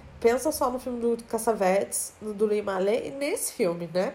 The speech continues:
Puta que pariu, porque os outros dois se parecem, né? Que a gente conversou em diversos aspectos ali, né? Tô falando dos Estados Unidos, blá, blá, blá. Agora, vem esse filme, né? Tipo, bum,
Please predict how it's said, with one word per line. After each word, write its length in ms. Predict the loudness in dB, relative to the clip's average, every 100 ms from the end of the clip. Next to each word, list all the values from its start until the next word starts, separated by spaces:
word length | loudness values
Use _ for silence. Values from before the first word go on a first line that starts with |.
| -4
Puta 280 | -6 -2 -2
que 120 | -2
pariu, 360 | -2 2 4 4
porque 160 | 6
os 140 | 6 8
outros 320 | 4 4 2
dois 300 | 6 8 6
se 100 | 2
parecem, 560 | 2 4 6 4 2 -4
né? 60 |
Que 100 | -4
a 20 |
gente 140 | -6 -6
conversou 540 | -6 -4 -2 0 0 -2 -16 -20 -12
em 140 | -6
diversos 400 | -2 2 0 2
aspectos 560 | 0 0 -2 -4 -4 -2
ali, 300 | -2 -2 -6 -12 -20 -20 -4
né? 160 | 0 0
Tô 120 | 0
falando 120 | -4
dos 60 | 0
Estados 240 | 0 2
Unidos, 260 | 0 0 0
blá, 100 | 0
blá, 120 | 0
blá. 100 | 0
Agora, 280 | 0 0 0
vem 300 | 0 0 0 0
esse 200 | 0 -2
filme, 360 | 2 2 2 0
né? 300 | 0 0 -2
Tipo, 280 | -8 -14 -14
bum, 580 | -4 0 2 0 -4